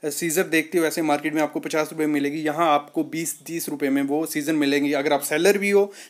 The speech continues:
या बायर हो, आपको ख़रीदनी है तो आप अपनी दुकान के लिए भी खरीद सकते हो। अगर सोच रहे हो सेलर करना है,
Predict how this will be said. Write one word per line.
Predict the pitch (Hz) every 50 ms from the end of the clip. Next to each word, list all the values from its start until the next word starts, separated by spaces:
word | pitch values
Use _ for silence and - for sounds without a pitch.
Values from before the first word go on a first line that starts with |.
| -
या | 151 156
बायर | 143 135 147 147 170 196 208 214 196
हो, | 196 196 190 - - -
आपको | 147 143 170 170
ख़रीदनी | - - 151 160 170 156 180 185
है | 185
तो | - 185
आप | 160 151 156 160
अपनी | 147 139 151 151
दुकान | 139 143 135 143 143 147
के | 147 170
लिए | 170 175 170
भी | 170
खरीद | - 175 160 160
सकते | - 165 - - 165
हो। | 151
अगर | 151 151
सोच | - - 147 143 151
रहे | 160
हो | 156
सेलर | 147 - 143 135 143 160 165
करना | 147 147 139 135 139 143
है, | 156